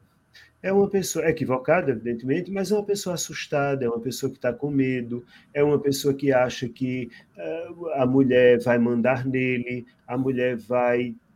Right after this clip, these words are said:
traí-lo, a mu-, uma mulher pode fazer isso tudo e muito mais, ou nada. Uma mulher pode fazer o que ela quiser, como um homem pode fazer o que quiser também. Eu não tenho controle sobre isso.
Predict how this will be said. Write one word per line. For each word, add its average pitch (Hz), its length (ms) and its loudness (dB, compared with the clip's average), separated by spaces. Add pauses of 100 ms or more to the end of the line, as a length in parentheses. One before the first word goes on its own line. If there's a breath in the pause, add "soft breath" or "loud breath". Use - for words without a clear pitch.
(200)
traí-lo, 131 580 2
a 120 80 2
mu-, 135 200 -2 (760)
uma 269 180 -2
mulher 254 280 2
pode 240 200 -2
fazer 226 280 2
isso 220 260 0
tudo 208 240 -6
e 220 60 0
muito 208 280 -4
mais, 170 540 -2
ou 214 180 4
nada. 190 480 2
Uma 226 140 0
mulher 240 240 0
pode 233 180 -2
fazer 214 200 0
o 208 60 2
que 208 80 2
ela 202 120 2
quiser, 151 460 -2 (280 loud breath)
como 240 280 2
um 240 160 4
homem 226 280 4
pode 185 300 -4
fazer 165 260 -2
o 165 60 -4
que 165 140 -12
quiser 143 400 -4
também. 139 420 0
Eu 202 100 2
não 208 220 2
tenho 170 760 -6
controle 143 680 -6
sobre 139 360 -8
isso. 107 300 -6